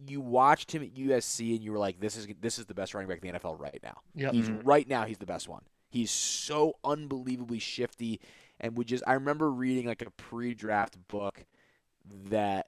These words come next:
Speaker 1: uh, before that draft that said he shifted into gears like a Ferrari, which really was true. Like, he would just,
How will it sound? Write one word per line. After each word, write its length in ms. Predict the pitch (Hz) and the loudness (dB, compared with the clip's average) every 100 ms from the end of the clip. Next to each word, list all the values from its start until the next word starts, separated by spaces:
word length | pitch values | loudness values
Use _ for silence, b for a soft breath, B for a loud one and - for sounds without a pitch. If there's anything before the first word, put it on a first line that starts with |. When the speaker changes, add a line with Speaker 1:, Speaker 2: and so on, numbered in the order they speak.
| _ - | _ -6
Speaker 1:
uh, 220 | 98 92 | -4 -4
before 260 | 90 - | -8 -6
that 160 | 107 - | -2 -2
draft 320 | 98 101 98 | 0 0 -2
that 120 | 90 | -6
said 180 | - 107 | -4 -4
he 100 | 107 | -2
shifted 520 | 101 - 131 - 123 | -6 -2 -2 0 0
into 160 | 117 110 | 0 -2
gears 380 | 90 98 101 95 | -4 0 0 0
like 100 | 98 | -6
a 60 | 92 | -8
Ferrari, 640 | - 92 90 87 76 - | -6 -2 0 0 -2 -6
which 200 | 107 135 | -4 -2
really 300 | 143 180 220 | -2 2 4
was 220 | 175 151 127 | 6 6 4
true. 200 | - 113 | 0 -2
Like, 140 | 95 | -2
he 240 | - 151 | -6 -10
would 220 | 160 165 139 | -2 -2 -2
just, 360 | 123 127 - | -4 -4 -6